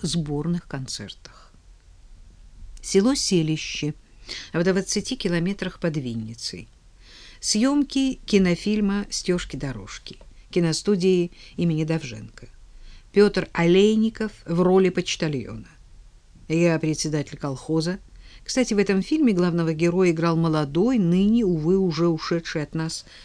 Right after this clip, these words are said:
Олег Борисов. Текст снимавшейся сцены примерно таков. Председатель. «Зачем пьёшь?»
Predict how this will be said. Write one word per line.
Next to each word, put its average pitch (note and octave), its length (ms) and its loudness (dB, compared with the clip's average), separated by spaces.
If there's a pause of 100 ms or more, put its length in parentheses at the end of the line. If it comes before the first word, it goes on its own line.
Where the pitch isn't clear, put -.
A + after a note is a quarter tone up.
(120)
Олег D#3+ 520 -4 (100)
Борисов. D3 480 -6 (1080)
Текст - 540 0
снимавшейся F#3+ 800 0
сцены A3+ 440 0
примерно E3+ 420 -4
таков. - 340 -14 (460)
Председатель. D#3 640 -4 (1500)
«Зачем F3+ 760 2
пьёшь?» - 760 0